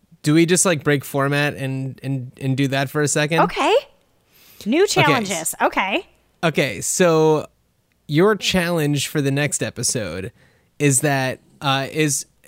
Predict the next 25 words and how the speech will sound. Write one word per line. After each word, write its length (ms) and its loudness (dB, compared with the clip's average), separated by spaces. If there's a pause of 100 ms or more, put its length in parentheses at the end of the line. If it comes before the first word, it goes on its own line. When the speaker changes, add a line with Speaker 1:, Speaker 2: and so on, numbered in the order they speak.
(120)
Speaker 1:
inspired 680 0
by 520 0
a, 480 -4 (520)
um, 540 -4 (2250)
a 80 2
conversation 680 0
I 80 -2
had 340 2
with 280 -2
my 160 2
wife 280 0
Laura 400 4
earlier 380 2
today, 500 0 (400)
because 680 0 (340)
we 200 0
have, 320 2
we 160 -2
have 280 2
a 180 2
house 360 0
that 180 -2
has 540 -4 (220)
several 420 -2
floors. 600 -8